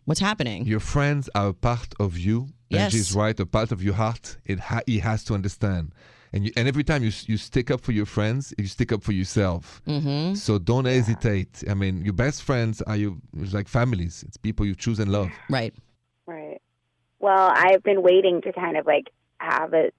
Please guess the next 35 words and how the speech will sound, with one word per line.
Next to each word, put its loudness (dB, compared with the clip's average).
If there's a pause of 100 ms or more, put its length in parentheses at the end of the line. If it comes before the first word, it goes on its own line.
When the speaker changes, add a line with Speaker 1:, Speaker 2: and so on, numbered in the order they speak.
(120)
Speaker 3:
chat 0
about 6
it 8
with 4
him, 0 (400)
and 0
this 8 (100)
really 4 (240)
helps 2
and -2
gives 0
me -2
definitely, -2 (800)
man, 4 (100)
a 6
guideline 4
of -4
where 6
to 4
go 6
with 6
the 2
conversation, -2
and -2
hopefully -2
it -4
goes 0
well, 4 (120)
and, 0 (100)
and -6
he -4 (120)
takes -4
it 2
with -2 (480)
heart 4